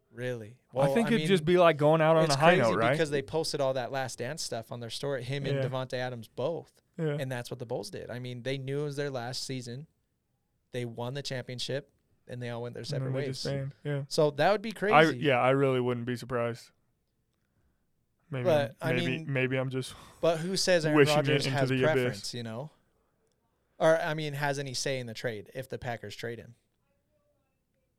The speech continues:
Speaker 1: You know?
Speaker 2: Yeah, I mean, that's fair.
Speaker 1: Typically,
Speaker 2: But, but
Speaker 1: you
Speaker 2: he is
Speaker 1: wanna,
Speaker 2: getting
Speaker 1: you
Speaker 2: traded,
Speaker 1: wanna
Speaker 2: right?
Speaker 1: do
Speaker 2: Remember?
Speaker 1: right
Speaker 2: 'Cause
Speaker 1: by
Speaker 2: he
Speaker 1: a
Speaker 2: was like,
Speaker 1: player.
Speaker 2: yeah, remember he was like, "I'm coming back on the condition that I'm done th-, by the end of the season."
Speaker 1: Yeah.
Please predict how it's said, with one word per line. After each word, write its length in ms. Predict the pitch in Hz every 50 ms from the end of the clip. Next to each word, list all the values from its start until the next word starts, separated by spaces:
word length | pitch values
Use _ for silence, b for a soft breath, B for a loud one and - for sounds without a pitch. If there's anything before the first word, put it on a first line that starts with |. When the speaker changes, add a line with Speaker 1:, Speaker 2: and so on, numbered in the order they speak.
| _ _
Speaker 1:
You 100 | 131 123
know? 240 | 120 117 127 160 - -
Speaker 2:
Yeah, 440 | 160 156 147 139 127 123 123 135 143 -
I 120 | - 143
mean, 180 | 147 147 143 139
that's 280 | 147 147 143 139 - -
fair. 360 | - 139 120 120 117 127 135 - _
Speaker 1:
Typically, 420 | - 196 196 147 147 147 185 165
Speaker 2:
But, 40 | 127
but 120 | 151 156
Speaker 1:
you 60 | 156 170
Speaker 2:
he 60 | 175
is 40 | 165
Speaker 1:
wanna, 60 | 156
Speaker 2:
getting 180 | 190 170 156 143
Speaker 1:
you 40 | -
Speaker 2:
traded, 200 | 208 220 220 160
Speaker 1:
wanna 140 | 156 -
Speaker 2:
right? 80 | 127 131
Speaker 1:
do 40 | 151 151
Speaker 2:
Remember? 220 | 143 139 139 135
Speaker 1:
right 100 | 135 135
Speaker 2:
'Cause 120 | 143 135
Speaker 1:
by 60 | 127 143
Speaker 2:
he 60 | 143
Speaker 1:
a 40 | 139
Speaker 2:
was 140 | 135 123
like, 180 | 135 127 120 117
Speaker 1:
player. 200 | 110 113 127 127 -
Speaker 2:
yeah, 160 | - 208 196
remember 300 | 160 131 131 131 131 131
he 120 | 127 139 139
was 160 | 135 131 123
like, 200 | 131 123 117 -
"I'm 120 | 131 127
coming 300 | - - 143 135 139 131 123
back 380 | 131 127 123 120 120 - - _ _ _ -
on 120 | - 135
the 80 | 123 120
condition 440 | - 135 123 123 120 110 - 117 113
that 100 | 110 107
I'm 120 | 110 110 113
done 280 | 117 113 110 107 110
th-, 120 | 110 107 -
by 120 | 110 110 104
the 80 | 104
end 120 | 104 98 98
of 60 | 95
the 60 | 98
season." 400 | - - 113 - 135 151 160 160 - - -
Speaker 1:
Yeah. 180 | 127 113 98